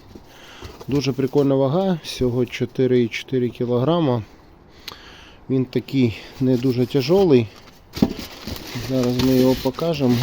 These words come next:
Чотири і чотири кілограма, бо я думав більше взяти, но передумав.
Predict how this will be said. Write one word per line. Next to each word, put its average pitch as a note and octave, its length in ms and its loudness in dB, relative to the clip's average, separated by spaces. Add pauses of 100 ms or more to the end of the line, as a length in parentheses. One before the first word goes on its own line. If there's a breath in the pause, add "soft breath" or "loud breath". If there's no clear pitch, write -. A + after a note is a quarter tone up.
(220)
Чотири C#3+ 340 2
і C3 60 2
чотири C#3 320 2
кілограма, C3+ 680 2 (600)
бо B2+ 180 0
я D3+ 280 2 (220)
думав C#3+ 360 2
більше D3+ 440 2
взяти, A#2+ 420 0 (200)
но C#3+ 400 2
передумав. A#2+ 680 0